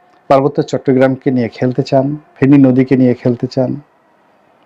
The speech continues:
আওয়ামী লীগকে নিয়ে খেলতে চান, বিএনপিকে নিয়ে খেলতে চান, জামাতকে নিয়ে খেলতে চান, তার জন্য তখন এটা matter of তুড়ির বিষয়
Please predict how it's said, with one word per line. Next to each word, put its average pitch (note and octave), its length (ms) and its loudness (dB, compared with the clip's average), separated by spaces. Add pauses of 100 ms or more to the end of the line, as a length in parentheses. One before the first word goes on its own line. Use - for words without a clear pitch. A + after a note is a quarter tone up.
(220)
আওয়ামী C#3 280 2
লীগকে D#3 260 0
নিয়ে C#3 180 0
খেলতে B2 320 -6
চান, B2+ 260 -2
বিএনপিকে C3 480 0
নিয়ে C3 140 2
খেলতে A#2+ 300 -6
চান, B2 280 2
জামাতকে B2 440 0
নিয়ে C3+ 140 -2
খেলতে A2+ 280 -14
চান, C#3+ 180 -8
তার A2 280 -2
জন্য B2+ 200 0
তখন C3+ 260 -2
এটা B2 180 -2
matter A#2 220 -2
of D3+ 80 2 (120)
তুড়ির E3 280 4
বিষয় G#2 320 -8